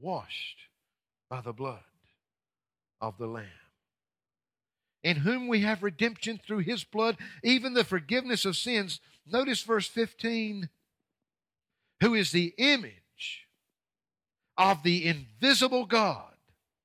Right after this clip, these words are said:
the firstborn of every creature." Now, I want you to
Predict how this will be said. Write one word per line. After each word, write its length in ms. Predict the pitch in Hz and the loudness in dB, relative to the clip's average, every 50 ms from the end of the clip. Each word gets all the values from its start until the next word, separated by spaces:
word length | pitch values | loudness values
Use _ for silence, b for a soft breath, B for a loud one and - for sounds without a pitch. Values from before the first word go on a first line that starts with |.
| _ _ _ _ _ _ _ - | _ _ _ _ _ _ _ 2
the 100 | 156 180 | 2 2
firstborn 880 | - - _ _ 247 269 285 247 - - - - 269 254 208 175 156 156 | 2 0 _ _ 6 8 8 8 4 0 -2 2 2 2 2 2 2 2
of 100 | 156 147 | 2 4
every 280 | 180 196 180 175 196 | 4 2 2 0 -4
creature." 420 | - - - 220 220 - - 151 147 | -6 -4 -2 -2 -2 -2 -4 -4 -2
Now, 120 | 156 160 | 0 2
I 20 | 185 | 2
want 320 | 208 226 233 - - - | 2 2 0 -2 -2 -4
you 60 | 175 | -6
to 280 | - - 180 180 170 | -4 -2 -2 -2 -2